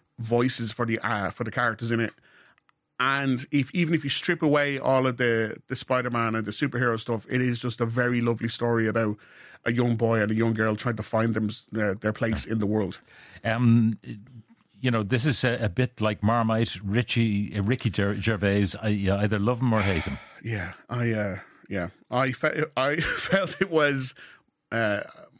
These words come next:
Speaker 1: more necessary just to mention that he's on, because he's already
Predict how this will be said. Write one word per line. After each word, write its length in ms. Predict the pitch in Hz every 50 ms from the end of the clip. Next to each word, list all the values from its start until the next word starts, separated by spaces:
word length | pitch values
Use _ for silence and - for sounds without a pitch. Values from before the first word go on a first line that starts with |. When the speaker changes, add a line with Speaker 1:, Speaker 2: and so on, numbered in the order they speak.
| _ -
Speaker 1:
more 340 | - 131 135 139 139 135 131
necessary 800 | 127 131 127 123 120 - - 131 - 135 123 120 117 113 113
just 240 | 107 - 120 113 -
to 80 | 127 120
mention 400 | 120 117 117 120 120 - 127 123
that 140 | 120 113
he's 160 | 117 117 117 117
on, 200 | 113 113 120 123
because 500 | 120 113 - 123 117 110 104 107 - - _ _ _ _ _
he's 260 | _ - 127 123 117
already 760 | 117 - 120 127 139 151 143 139 135 127 123 120 117 110 104 -